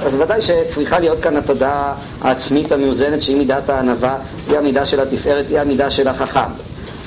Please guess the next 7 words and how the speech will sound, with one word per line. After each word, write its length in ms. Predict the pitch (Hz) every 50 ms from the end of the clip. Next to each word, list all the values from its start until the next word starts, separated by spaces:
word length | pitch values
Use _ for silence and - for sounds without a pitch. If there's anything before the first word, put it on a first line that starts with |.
| - - - - - - - - 156
על 180 | 196 254 277 220 170 -
גביה 760 | 180 180 170 151 - 220 294 302 262 202 175 156 143 131 131 - - - - - - - - - - - -
נוספת 560 | 170 165 165 160 165 - 220 202 160 214 208 -
מידת 340 | 185 170 156 165 175 180 180
השפלות 420 | 170 - 170 160 - 170 170 -
של 160 | - 175 - -
הרוח. 360 | 139 135 127 113 95 82